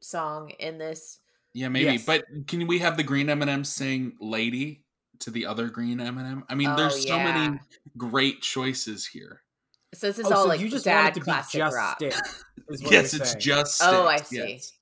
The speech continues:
Speaker 1: Okay.
Speaker 3: Just Styx. And so
Speaker 2: It's the
Speaker 3: it, does that
Speaker 2: M&M's
Speaker 3: mean,
Speaker 2: brought to you by Styx.
Speaker 3: does that mean that this is all a metaphor for death because they're crossing the river Styx?
Speaker 2: I mean, yes. I, I imagine that this has multitude of layers,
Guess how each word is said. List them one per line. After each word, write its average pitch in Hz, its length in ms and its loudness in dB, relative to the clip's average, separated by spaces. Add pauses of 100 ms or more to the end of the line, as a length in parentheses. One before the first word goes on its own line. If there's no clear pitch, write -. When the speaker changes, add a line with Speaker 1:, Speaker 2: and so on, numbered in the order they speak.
(120)
Speaker 1:
Okay. 147 140 -18
Speaker 3:
Just 180 240 -2
Styx. - 460 -10 (320)
And 170 120 -6
so 190 240 2
Speaker 2:
It's - 140 -6
the 175 60 0
Speaker 3:
it, 139 60 -2
does 190 180 6
that 170 120 6
Speaker 2:
M&M's 180 220 4
Speaker 3:
mean, 180 100 -2
Speaker 2:
brought 165 260 8
to 156 80 -2
you 143 100 0
by 123 180 0
Styx. - 640 -10 (140)
Speaker 3:
does 147 120 -8
that 185 200 -2
mean 208 160 -2
that 180 120 -6
this 185 160 -4
is 156 120 -8
all 160 360 -2
a 156 60 -2
metaphor 147 440 -2
for 135 160 -10 (120)
death 127 380 -6
because 135 260 -8
they're 131 100 -8
crossing 139 540 -4
the 131 80 -6
river 127 240 -6
Styx? - 540 -12 (720)
Speaker 2:
I 131 60 0
mean, 139 200 2
yes. - 420 6 (100)
I, 165 220 12
I 180 120 10
imagine 185 440 6
that 135 180 0
this 131 380 -2
has 117 240 -4
multitude 120 600 -2
of 104 140 -12
layers, 101 440 -8